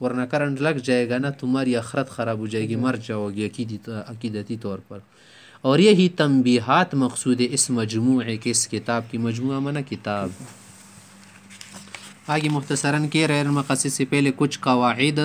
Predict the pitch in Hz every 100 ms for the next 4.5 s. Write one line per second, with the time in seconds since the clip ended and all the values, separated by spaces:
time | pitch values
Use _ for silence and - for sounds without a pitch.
0 | 156 156 - - - - - - - -
1 | 127 139 147 147 139 127 127 120 120 123
2 | 120 117 113 123 139 151 143 135 127 127
3 | - 135 135 123 135 131 123 - 139 135
4 | 123 117 110 147